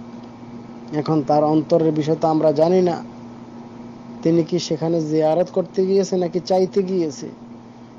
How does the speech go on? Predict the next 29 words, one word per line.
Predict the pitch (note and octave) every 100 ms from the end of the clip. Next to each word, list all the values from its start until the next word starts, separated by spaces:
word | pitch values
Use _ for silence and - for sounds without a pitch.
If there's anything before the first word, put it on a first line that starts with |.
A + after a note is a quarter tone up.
| - -
যদি | D#3+ E3
সত্যি | - G3+ - - A3
তাদের | G3 F3+ F3+
কাছে | F3 E3+
চাইতে | D#3+ E3+ E3 E3+
যায় | D#3+ E3
আর | D3+ D3+ D#3+
যদি | D#3+ D#3+
মনে | D#3 E3 F3
করে, | D#3+ E3 D#3+ C#3+ - - - - - - -
আহ, | D#3+ D#3
যে | D#3 D3
তিনি | E3+ E3+ E3+ D#3+
তার | D3 D#3
ভালো | D3+ B2+ D#3
করতে | E3+ E3 - D#3+
পারবে, | D#3+ D#3 D#3+
ক-, | A#2+ D#3+ D#3
খা-, | - D3+ - D#3
বা | D#3+ D#3 D#3 D3 - - - - -
তার | D3+ D#3+
মঙ্গল | D#3+ E3 E3+ F#3+
করতে | F#3 F3 -
পারবে, | E3 E3 D#3+ D3
তাহলে | C#3+ D3+ D3+
সেটা | - C#3+
নিঃসন্দেহে | C#3+ D#3+ - D#3+ D#3 D3 C#3+ C#3
বড় | C#3+ D#3+
শিরক | - D#3+